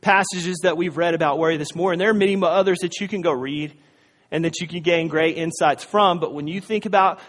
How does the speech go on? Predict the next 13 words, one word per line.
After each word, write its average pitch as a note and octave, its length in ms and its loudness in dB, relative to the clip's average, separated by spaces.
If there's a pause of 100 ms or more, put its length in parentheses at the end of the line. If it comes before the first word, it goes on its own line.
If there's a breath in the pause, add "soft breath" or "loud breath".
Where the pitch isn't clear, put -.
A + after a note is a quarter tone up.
just A3+ 380 4
the A3+ 80 0
ones A3 280 2 (100)
that F3 140 2
we, F#3 260 -4 (280 loud breath)
Jesus G#3+ 500 0
three G#3 220 -2
times, F3+ 540 2 (260 soft breath)
in F3 80 0
verse F#3+ 240 4
twenty, G#3 260 0
in F#3+ 220 0
verse F#3+ 220 4